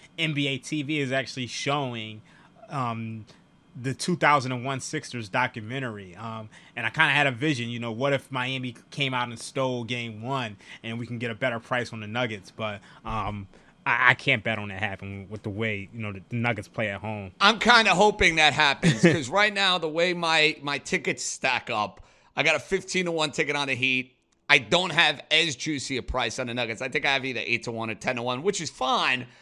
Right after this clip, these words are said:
Speaker 2: But I'm like, "Man, if I could get a Miami game one win, to your point, Raheem,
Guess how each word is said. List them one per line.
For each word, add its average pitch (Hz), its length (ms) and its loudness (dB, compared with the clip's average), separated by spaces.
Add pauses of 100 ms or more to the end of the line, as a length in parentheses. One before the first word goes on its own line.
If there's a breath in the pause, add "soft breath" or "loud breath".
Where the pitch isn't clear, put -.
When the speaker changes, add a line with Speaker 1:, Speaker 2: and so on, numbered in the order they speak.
(240 soft breath)
Speaker 2:
But 170 160 2
I'm 180 100 0
like, 135 220 -2
"Man, 143 260 6
if 95 100 -14
I - 60 -6
could 185 160 -10
get 202 100 2
a 165 60 -2
Miami 156 480 2
game 160 300 -2
one 143 240 -4
win, 185 220 0
to 143 140 -8
your 180 180 -2
point, 208 360 0
Raheem, 151 480 4